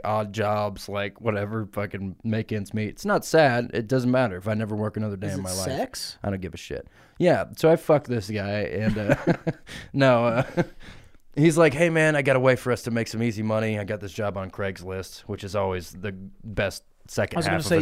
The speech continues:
Speaker 2: yeah,
Speaker 1: sentence.
Speaker 2: look for <laughs> jobs and opportunities on Craigslist.
Speaker 1: <coughs> But, so he's like, "Hey, it's easy money. We're gonna make a couple hundred bucks in a couple hours." And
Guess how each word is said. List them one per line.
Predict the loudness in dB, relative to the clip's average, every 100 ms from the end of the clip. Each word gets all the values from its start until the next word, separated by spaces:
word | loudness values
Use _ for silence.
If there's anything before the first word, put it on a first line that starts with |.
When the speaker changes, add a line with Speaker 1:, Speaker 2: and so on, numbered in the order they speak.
| 6
Speaker 2:
yeah, | 6
Speaker 1:
sentence. | 4 2 4
Speaker 2:
look | 4
for | 4 -2 -8
<laughs> | -8
jobs | 0 2 4 2 -4
and | -4 -4
opportunities | -6 -8 -8 -6 -6 -8
on | -10 -10
Craigslist. | -10 -10 -10 -14 -6 -4 -2 -4 -8 -6
Speaker 1:
<coughs> |
But, | 2 2 2 -8 -10
so | -2
he's | 0 0
like, | -2
"Hey, | 2 2
it's | 2 -2
easy | -2 0
money. | 0 -2
We're | -4
gonna | -6
make | -4 -4
a |
couple | -4 -6
hundred | -8 -10 -6
bucks | -2 0
in | 0
a |
couple | -4 -6
hours." | -6 -6 -6 -8 -10
And | -14